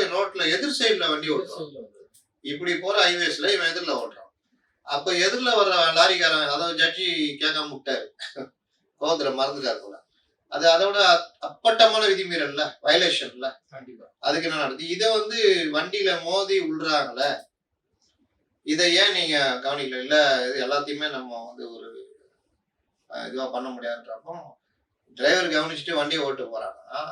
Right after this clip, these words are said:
Speaker 1: அது hit and run ஏன் நீங்க பண்ணல, கே சி எம் போடல, நீங்க என்ன சட்டம் ஒழுங்கு பாக்குறீங்க, போலீஸ் என்னதான் செய்யணும், கோவமா கேக்குறாரு.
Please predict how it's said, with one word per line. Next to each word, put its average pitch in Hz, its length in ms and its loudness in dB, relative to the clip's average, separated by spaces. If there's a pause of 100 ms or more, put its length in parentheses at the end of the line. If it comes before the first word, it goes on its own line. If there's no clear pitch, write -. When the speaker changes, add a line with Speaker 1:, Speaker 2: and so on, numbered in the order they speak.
Speaker 1:
அது 127 160 -12
hit 147 180 -6
and 175 160 -4
run 156 140 -6
ஏன் 147 220 -6
நீங்க 131 180 -10
பண்ணல, 123 360 -14
கே 135 180 -6
சி 131 140 -8
எம் 120 160 -16
போடல, - 240 -20 (760)
நீங்க 123 160 -12
என்ன 160 160 -6
சட்டம் 135 320 -4
ஒழுங்கு 113 240 -12
பாக்குறீங்க, - 360 -14 (460)
போலீஸ் 143 220 -4
என்னதான் 123 340 -10
செய்யணும், 120 300 -20
கோவமா 117 280 -14
கேக்குறாரு. - 440 -20